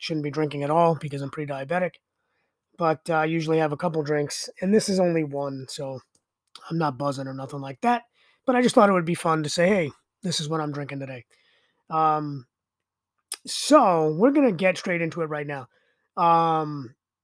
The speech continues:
the main thing that I planned on having my entire episode on this week was how Chris Cuomo got fired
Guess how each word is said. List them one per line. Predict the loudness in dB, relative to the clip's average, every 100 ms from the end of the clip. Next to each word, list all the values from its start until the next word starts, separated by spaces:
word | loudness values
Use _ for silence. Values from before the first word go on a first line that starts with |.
| _ -10
the | -2 0
main | 4 4 6 2
thing | 0 -2 -2 -2
that | -2
I | 0 0
planned | -2 -2 -2 -2
on | -2 -4
having | -4 -4 -6
my | -6
entire | -8 -6 -4 -4 -4
episode | -6 -8 -8 -6 -6
on | -8 -8
this | -8 -8
week | -10 -10 -12 -20 _ _ _ _ _
was | -8 -6
how | -4 0 0 0
Chris | -2 -4 -2
Cuomo | -2 -2 0 -2
got | -2 -6
fired | -2 0 0 -2 -8